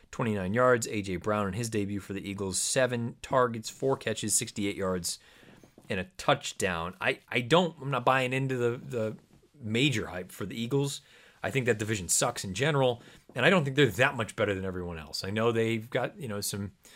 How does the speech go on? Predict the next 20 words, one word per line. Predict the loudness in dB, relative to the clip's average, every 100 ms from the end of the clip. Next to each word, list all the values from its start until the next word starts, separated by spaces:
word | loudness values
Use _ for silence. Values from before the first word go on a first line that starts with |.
| -20
some | -6 -4
interesting | -4 -6 -6 -6 -8 _ _ -6
acquisitions | -4 -2 -4 -4 -4
in | -4
the | 0
offseason. | 0 0 -2 -4 -4 -8 -12 -20 _ _ -12
Um, | -8 -6 -6 -6 -10 _ _ -20 _
they | -10
just | -6
picked | -6 -8
up | -10
the, | -12 -10
the | -10
kid | -6 -6
from | -4 -4 -2 -4 -8 -8
New | -8 -6 -4
Orleans, | -2 -2 -2 -4 -8
the, | -4 -4
the | -4
cornerback. | -4 -4 -2 -2